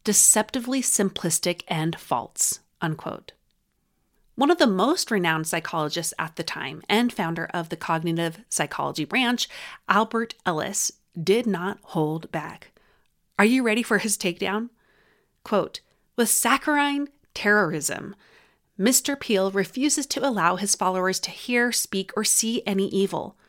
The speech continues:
For him, real human suffering does not exist. There is no such thing as murderous rage,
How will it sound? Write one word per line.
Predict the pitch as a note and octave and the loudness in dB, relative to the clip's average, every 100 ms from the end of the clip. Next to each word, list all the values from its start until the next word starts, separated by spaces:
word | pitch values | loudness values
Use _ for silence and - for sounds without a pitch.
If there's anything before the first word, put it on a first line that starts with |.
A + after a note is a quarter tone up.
| _ _ - | _ _ -4
For | A3+ | -2
him, | - D4 A#3 G#3+ | 0 2 2 2
real | A3 A#3 | 2 2
human | A#3 G#3 F#3+ | 2 2 2
suffering | - G3 G#3 G3+ | 0 -2 0 0
does | F#3 | 0
not | F3 F3+ | 2 0
exist. | G3 C#4 B3+ - - - _ _ _ | 0 -2 -2 -4 -8 -18 _ _ _
There | G#3+ | 0
is | G#3+ | 2
no | G#3+ | 2
such | G#3 B3 A3+ | 2 0 -4
thing | - D4 A#3+ E3+ | -2 0 0 0
as | F3 | 0
murderous | E3+ D#3+ G3 G#3+ G#3 | 0 -2 -2 -2 -4
rage, | G3+ G3+ F#3+ E3 | -2 0 2 -2